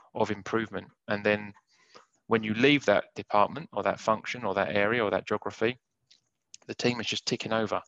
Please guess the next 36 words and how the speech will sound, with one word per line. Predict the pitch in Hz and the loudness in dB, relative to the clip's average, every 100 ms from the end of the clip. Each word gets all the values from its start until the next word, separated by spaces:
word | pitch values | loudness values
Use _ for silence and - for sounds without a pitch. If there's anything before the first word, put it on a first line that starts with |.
| _ | _
and | 113 | -6
it's | 98 | -4
just | - - | -6 -6
ticking | - - | -10 -6
over | 113 110 107 | -4 -2 -2
like | 104 | -2
a | 104 | -2
well-oiled | 107 113 110 107 117 107 101 | 2 4 6 4 2 2 2
machine, | 107 - 110 98 95 - - - | -2 -2 0 -4 -8 -14 -18 -6
and | 135 | -4
it | - | 2
doesn't | 127 120 110 | 2 2 -2
need | 120 117 113 | 0 0 4
any, | 104 98 98 - - - - - | 2 2 -4 -8 -20 -20 -18 -2
um, | 104 95 95 95 _ | 0 0 -4 -18 _
um, | 101 95 95 - - - - _ _ - | -8 -6 -10 -18 -20 -20 -20 _ _ -2
coaching | 120 113 - 113 101 | 0 0 0 -2 -2
sessions | 98 113 - 107 95 - | 0 2 2 -2 -6 -4
three | 113 107 | 0 2
times | - 98 98 | 0 -2 0
a | |
week, | 104 101 | 0 0
for | - | -4
example. | 98 - 104 98 - | -4 0 -2 -2 -8
It | 101 | -2
doesn't | 113 113 | -2 -2
need | 123 120 - | -6 -4 -4
to | 113 | 0
go | 104 98 | 2 2
on | |
the | 101 | 0
AstroTurf | 107 - 101 95 - 98 | 0 0 -2 -2 -2 -2
three | - - 104 | -2 -2 -2
times | - 95 - | -2 -6 -8
a | - | -8
week. | 104 | -8